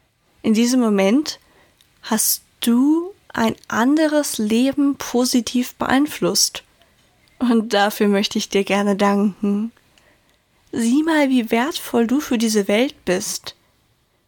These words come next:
Ich bin wirklich froh, dass es dich gibt. Und jetzt zieh mal die Mundwinkel nach oben und spüre dieses herrliche Gefühl. Genau das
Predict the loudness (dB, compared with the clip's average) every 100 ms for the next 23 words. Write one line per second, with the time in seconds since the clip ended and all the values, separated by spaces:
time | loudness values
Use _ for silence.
0 | _ _ _ _ _ _ -12 -6 -2 0
1 | 2 0 0 -2 -2 -2 0 0 0 -4
2 | -6 -6 -8 -6 -8 -8 -14 -16 _ _
3 | _ _ _ _ _ _ _ _ _ _
4 | _ _ _ _ _ -10 0 2 2 -2
5 | -2 0 0 0 0 0 0 -2 -2 -2
6 | 0 0 0 -2 -2 0 2 0 -2 -6
7 | -18 -20 -20 -20 -8 -2 0 0 -4 _
8 | 0 2 2 0 0 -2 -4 -6 -8 -4
9 | 0 2 2 0 0 0 -2 -2 -2 -2
10 | -2 -4 -8 _ _ _ _ _ _ _
11 | 0 2 4 2 2 2 2 0 0 -2
12 | -2 -4 -8